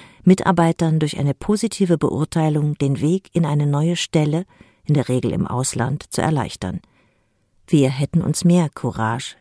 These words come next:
im R K I erhofft. Es war schlimmer. Wir müssen uns auch eingestehen,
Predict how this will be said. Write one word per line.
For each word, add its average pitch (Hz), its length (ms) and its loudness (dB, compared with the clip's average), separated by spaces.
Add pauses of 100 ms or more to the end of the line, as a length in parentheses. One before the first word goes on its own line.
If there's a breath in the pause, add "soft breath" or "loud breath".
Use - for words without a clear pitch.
im 151 160 0
R 123 180 -4
K 127 260 -4
I 135 240 -4 (120)
erhofft. - 600 -6 (1120)
Es - 220 -2
war 160 100 2
schlimmer. 147 440 0 (1300 loud breath)
Wir 170 120 6
müssen 202 240 4
uns 196 160 2
auch - 140 0
eingestehen, 139 800 0